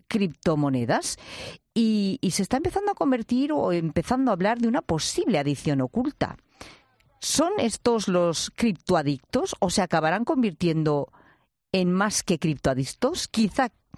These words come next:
tal vez, en criptoarruinados. Bueno, vamos a comentar todo esto. Hablamos de bitcoins, hablamos de otras, eh, monedas digitales. Lo hacemos con Fernando Trías de Bes, que es nuestro profesor de economía de bolsillo, es escritor, es economista. Fernando, ¿qué tal? Buenas tardes.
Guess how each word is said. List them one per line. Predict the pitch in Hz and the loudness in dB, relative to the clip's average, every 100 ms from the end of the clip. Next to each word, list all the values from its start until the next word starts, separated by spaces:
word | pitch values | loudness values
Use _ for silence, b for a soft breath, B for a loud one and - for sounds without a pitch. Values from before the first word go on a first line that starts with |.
| - | 2
tal | 247 196 | 2 2
vez, | 170 - | 0 0
en | 190 | -2
criptoarruinados. | - 254 226 - 202 175 - - 202 - 170 156 143 135 139 359 - B 320 320 | 2 2 2 2 2 2 -2 0 0 0 0 2 2 0 0 -2 -4 B -8 -4
Bueno, | 180 202 | 0 2
vamos | 294 359 | 2 2
a | |
comentar | 392 381 359 320 | 0 0 0 0
todo | 262 214 | 0 2
esto. | 190 185 - 392 B B B B B _ - | 0 -2 -4 -4 B B B B B _ -2
Hablamos | 151 214 226 | 0 2 2
de | |
bitcoins, | 233 185 233 226 233 233 - | 0 0 2 2 2 0 0
hablamos | 156 151 190 202 | 0 0 0 0
de | |
otras, | 208 208 208 202 - | 0 2 2 0 0
eh, | 208 202 196 190 190 | 0 2 2 2 0
monedas | 190 185 190 | 0 0 2
digitales. | 185 - 175 196 185 190 190 196 - | 0 0 0 2 2 2 2 0 0
Lo | 156 | -2
hacemos | 147 - 185 196 196 | 0 0 0 0 -2
con | - 196 180 | 0 0 0
Fernando | - 175 175 175 | 0 0 0 0
Trías | 165 160 | 0 0
de | 160 | 2
Bes, | 160 175 - | 2 0 0
que | 175 | 0
es | |
nuestro | 160 165 - 170 156 156 B B B B - - | 0 0 0 2 2 0 B B B B -16 -2
profesor | 160 156 151 226 226 | -2 0 0 2 0
de | |
economía | 196 160 160 151 | 0 0 2 0
de | 143 | 0
bolsillo, | 147 - 170 180 220 | 0 0 0 2 2
es | 226 208 175 | 2 2 0
escritor, | 156 - 151 180 208 214 | -2 -2 2 2 2 0
es | 190 - | 0 -2
economista. | 170 151 151 170 - | 0 0 0 0 0
Fernando, | 220 196 185 190 | 0 0 0 0
¿qué | 190 | 0
tal? | 180 | 0
Buenas | 175 165 | 2 0
tardes. | - 202 202 285 - - | 2 2 2 0 -2 -6